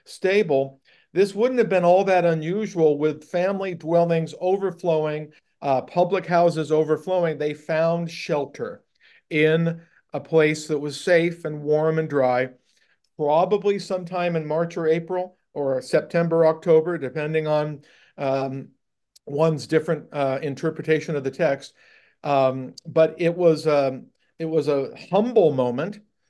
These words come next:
but it was also a moment that was not out of keeping with the time.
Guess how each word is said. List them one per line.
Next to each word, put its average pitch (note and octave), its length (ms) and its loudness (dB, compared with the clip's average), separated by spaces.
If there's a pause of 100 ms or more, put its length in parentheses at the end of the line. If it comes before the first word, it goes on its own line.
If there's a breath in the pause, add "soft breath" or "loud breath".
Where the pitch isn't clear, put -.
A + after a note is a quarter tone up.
(140)
but D#3+ 120 2
it E3+ 40 0
was E3+ 200 0
also F3 460 4
a D3+ 100 0
moment E3+ 400 0
that E3 100 0
was D3+ 260 -10
not F3 280 -6 (340)
out E3 240 2
of - 140 -6
keeping E3 440 -6
with C#3 160 -4
the B2+ 60 -8
time. G#2 400 -8